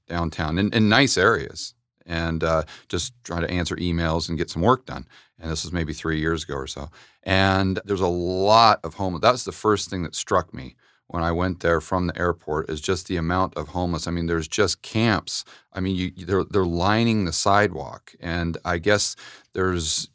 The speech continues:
y-, you know, back when I was growing up there, that, that would not have been allowed. But now I guess it's, it's, it's allowed. They can just go wherever, and they can, I mean, it, it gets very unsanitary as well, because they're not only living there, but they're using that as,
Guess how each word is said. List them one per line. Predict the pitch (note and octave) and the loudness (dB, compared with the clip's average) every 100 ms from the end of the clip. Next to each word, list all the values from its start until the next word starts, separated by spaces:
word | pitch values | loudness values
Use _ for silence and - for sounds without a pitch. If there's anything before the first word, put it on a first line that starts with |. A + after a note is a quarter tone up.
| _ | _
y-, | F2 - | -20 -16
you | D#2 F#2 | -10 -6
know, | E2+ | 2
back | G2+ - | 2 2
when | - | 0
I | G2 | 0
was | E2 | -2
growing | E2+ D2+ G2 | -4 2 4
up | D3+ | 4
there, | - C#2+ C#2+ D2+ | 0 -8 -8 -4
that, | E2+ E2+ - - _ - - | -2 -2 -4 -20 _ -20 -18
that | - - | -14 -8
would | D2 | -4
not | E2+ D#2+ | -2 -2
have | D2+ | -4
been | D2 | -8
allowed. | C2+ F2+ F2 C2+ - - - _ | 0 2 2 0 -8 -18 -20 _
But | F2+ - | -12 -2
now | F#2+ G2+ F#2 | 4 4 4
I | F2 | 2
guess | E2+ D#2+ F2 | 0 -4 -6
it's, | E2 - - | -6 -8 -8
it's, | D#2 - | -12 -12
it's | D#2+ - | -12 -10
allowed. | D#2+ F2+ G2+ | -2 2 2
They | F#2 E2+ | 2 -2
can | E2 D2+ | -4 -8
just | D#2 - - _ | -8 -10 -12 _
go | F2+ F2 E2+ E2 | -2 0 0 -2
wherever, | - F2 G2 G#2+ A#2 - - - - | -4 2 4 4 2 0 -20 -20 -10
and | F2 E2+ E2 | -6 -4 -2
they | F2+ | -4
can, | E2+ D#2+ D#2 D2+ - | -4 -4 -4 -8 -10
I | E2+ | -6
mean, | F2+ | -2
it, | - G#2 | 0 2
it | G#2+ G2 | 2 0
gets | - G#2+ | 0 0
very | - G#2 G2+ F#2 | 4 6 6 4
unsanitary | F2+ D#2+ - G#2 A#2 - D#2 D2+ D2 | -2 -4 -2 0 0 -2 -4 -4 -4
as | D2 C2+ | -6 0
well, | F#2 A2 D2+ | 4 4 4
because | D2 D2 E2 | -4 -8 -6
they're | D#2+ | -4
not | E2+ E2+ | -2 -2
only | E2 D#2 | -2 -2
living | F2+ A2+ E2+ | 0 0 -4
there, | D2 D2 | -6 -8
but | F2 | -6
they're | D#2+ | -6
using | D#2 E2 D#2 F2 D#2+ | -4 -6 -6 -6 -4
that | D#2 D2 | -4 -6
as, | D2 - | -6 -10